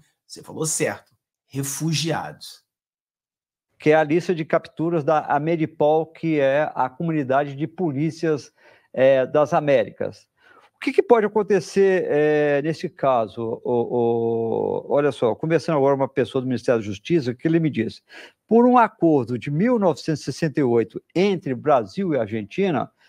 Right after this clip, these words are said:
Speaker 2: Javier Milei tem que extraditar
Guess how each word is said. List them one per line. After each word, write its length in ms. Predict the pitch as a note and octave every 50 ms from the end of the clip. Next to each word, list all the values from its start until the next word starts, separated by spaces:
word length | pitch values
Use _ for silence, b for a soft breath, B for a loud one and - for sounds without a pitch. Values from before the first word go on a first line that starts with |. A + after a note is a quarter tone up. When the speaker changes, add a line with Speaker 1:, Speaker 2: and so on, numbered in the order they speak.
| _ _ _ _ _ _ -
Speaker 2:
Javier 420 | - F3 F#3+ D#3+ G3+ G#3+ G3+ F#3+
Milei 280 | F#3 F3 D#3+ G3 A3 G3+
tem 440 | - _ _ - G3+ G3+ G#3 G#3
que 340 | G3+ G3+ - A3 G#3 G#3+ A3+ -
extraditar 800 | F#3 E3+ - G3+ G3 E3+ F3+ F3 F3 - C#3 B2+ C3 C3+ C#3+